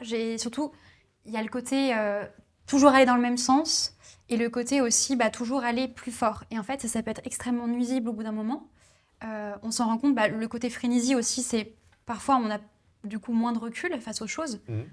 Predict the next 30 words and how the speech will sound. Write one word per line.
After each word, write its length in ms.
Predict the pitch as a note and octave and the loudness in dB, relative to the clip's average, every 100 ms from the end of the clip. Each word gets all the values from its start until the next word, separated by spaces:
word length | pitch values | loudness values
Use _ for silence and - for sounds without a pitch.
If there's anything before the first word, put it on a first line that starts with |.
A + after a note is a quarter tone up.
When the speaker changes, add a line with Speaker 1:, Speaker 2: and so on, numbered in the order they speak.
| - - | -18 -14
Speaker 1:
C'est 140 | - | -10
toujours 240 | - A#3 | -2 2
un 80 | A3 | 2
peu 120 | G#3+ A3+ | 0 -2
dans 60 | |
la 120 | G#3+ | -2
même 180 | G#3+ A3+ | -2 0
veine, 220 | B3+ C4 | 4 4
hein, 80 | A#3 | 2
de 80 | A3 | -2
tout 140 | - | -6
ce 60 | - | -8
qu'on 80 | A3 | -4
est 40 | |
en 120 | G#3 G3+ | -4 -6
train 100 | G#3 | -8
d'expliquer. 520 | G3+ - A#3 C4+ A#3+ | -8 -8 -2 2 2
On 160 | G3 G3+ | 0 -8
utilise 260 | G3 G#3 | -8 -10
toujours 160 | - A3 | -8 -6
la 60 | |
même 140 | G#3 G3+ | -6 -6
solution, 440 | A3+ G#3+ - A#3 | -4 -2 -2 -4
et 40 | G#3+ | -4
cetera. 380 | G3+ F#3+ G#3+ - _ - - - _ - | -4 -4 -6 -8 _ -20 -20 -20 _ 0
Et 80 | A#3 | 4
il 60 | A3 | 8
y 60 | |
a, 300 | B3+ D#4 D#4 | 10 10 8
euh, 320 | A3 A3 G#3+ | 4 -2 -2